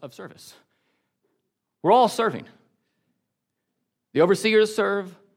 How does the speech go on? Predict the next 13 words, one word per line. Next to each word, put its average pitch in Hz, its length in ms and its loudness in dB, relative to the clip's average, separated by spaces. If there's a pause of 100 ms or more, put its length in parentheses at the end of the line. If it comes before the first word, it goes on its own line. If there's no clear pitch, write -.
the 156 80 -6
ministers 208 440 2
serve, 190 300 -2
the 175 80 -4
deacons 208 340 -2
serve. 113 280 -6 (540)
Well, 165 180 0
what 202 260 0
do 254 80 -8
the 214 80 -6
deacons 220 480 -4
serve? 180 360 -6
And 131 140 -10